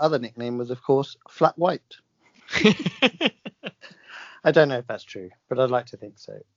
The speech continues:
Speaker 1: Should we do some
Speaker 2: Oh.
Speaker 1: music?
Speaker 2: Let's do some music.
Speaker 1: What, uh,
Speaker 2: Uh,
Speaker 1: Weezer are bashing out songs at the moment, aren't they? What do you think about that?
Speaker 2: But they've, they've got, like, a, a he-, like, a kind of heavy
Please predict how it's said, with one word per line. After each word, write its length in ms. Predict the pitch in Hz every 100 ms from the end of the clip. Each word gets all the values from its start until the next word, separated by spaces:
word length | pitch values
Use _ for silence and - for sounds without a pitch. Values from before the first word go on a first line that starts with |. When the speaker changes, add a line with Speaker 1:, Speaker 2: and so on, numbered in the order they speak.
| _
Speaker 1:
Should 140 | - 247
we 60 |
do 120 | 226
some 160 | - 208
Speaker 2:
Oh. 20 |
Speaker 1:
music? 320 | 160 123 151 - _ _ _ _ _
Speaker 2:
Let's 320 | 165 180 165
do 220 | - 143 127
some 240 | - 110
music. 600 | 98 90 85 78 - _ _ _ _ _ _ _ _
Speaker 1:
What, 220 | 311 294
uh, 40 | 233
Speaker 2:
Uh, 200 | 226 - _ -
Speaker 1:
Weezer 540 | 175 302 294 175 131
are 40 | 110 _ _ _ _
bashing 280 | 143 - 131
out 120 | 120
songs 240 | - 135 135
at 40 |
the 60 | 160
moment, 260 | 185 247
aren't 160 | 277 233
they? 160 | 120 113
What 100 | 202
do 40 | 196
you 20 |
think 140 | 190
about 140 | 180 185
that? 180 | 185 - _ _ _ _ _ _ _
Speaker 2:
But 60 | 156
they've, 280 | 185 180 -
they've 300 | 190 185 -
got, 200 | 208 185
like, 340 | 185 170 -
a, 240 | 170 165 165
a 160 | 147
he-, 280 | 139 156 131
like, 220 | 139 147 147
a 80 |
kind 240 | 139 147 139
of 120 | 131 131 _ _ _ _ -
heavy 760 | - - - - 151 147 143 127